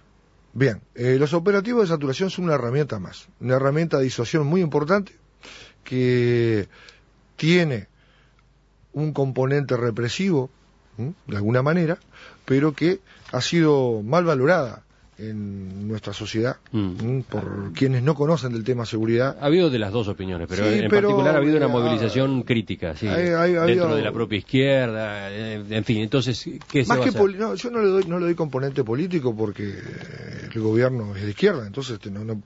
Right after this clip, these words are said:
Speaker 1: de, convengamos que ha habido críticas de todos los sectores políticos, de izquierda, de derecha, de centro, ha habido, eh, le-, partidarios de la línea dura, que quieren que sea más dura, partidarios de la línea blanda, que quisieran más blanda. Yo lo que le quiero decir es que a nivel policial tenemos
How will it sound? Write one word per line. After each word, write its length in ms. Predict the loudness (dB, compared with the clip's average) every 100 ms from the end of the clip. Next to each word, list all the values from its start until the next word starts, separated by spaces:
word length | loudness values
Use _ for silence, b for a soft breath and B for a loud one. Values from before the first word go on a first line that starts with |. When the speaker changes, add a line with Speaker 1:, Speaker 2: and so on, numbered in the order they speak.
| -14 -16
Speaker 1:
de, 140 | -12 -12 B B B
convengamos 480 | -2 0 2 2 2
que 80 | 2
ha 40 |
habido 200 | 4 4
críticas 340 | 2 -2 0 0
de 60 | 2
todos 140 | 2
los 80 | 2
sectores 240 | -4 -6
políticos, 380 | -4 -6 -4 -4
de 80 | -6
izquierda, 420 | 0 2 2 0
de 80 | 0
derecha, 520 | 0 0 0 -2 -2
de 100 | -4 0
centro, 520 | 2 2 2 0 0 B B B B
ha 100 | -4
habido, 520 | 0 2 4 4 2 -2 B B -12
eh, 40 | -8 -4 -2
le-, 180 | -2 -4
partidarios 600 | -2 -2 0 2 2 2
de 40 | 0
la 100 | 0
línea 300 | 0 0 4
dura, 520 | 6 6 4 2 -2
que 120 | -6
quieren 220 | -8 -10 -8
que 80 |
sea 140 | -8 -8
más 180 | -4 2
dura, 320 | 4 4 2
partidarios 440 | -2 -4 -2 -2 -2
de 40 |
la 60 | -2
línea 160 | -2
blanda, 260 | -2 0 -2
que 100 | -6
quisieran 300 | -6 -6 -6
más 140 | -4
blanda. 440 | 0 2 0 -4 -6 B B B
Yo 80 | -2
lo 100 | 0
que 80 | 0
le 80 | 0
quiero 160 | 2 0
decir 180 | 0
es 60 | -2
que 80 | -2
a 40 |
nivel 220 | 0 0
policial 460 | 0 -4 -2 -2 -2
tenemos 340 | -2 -4 -4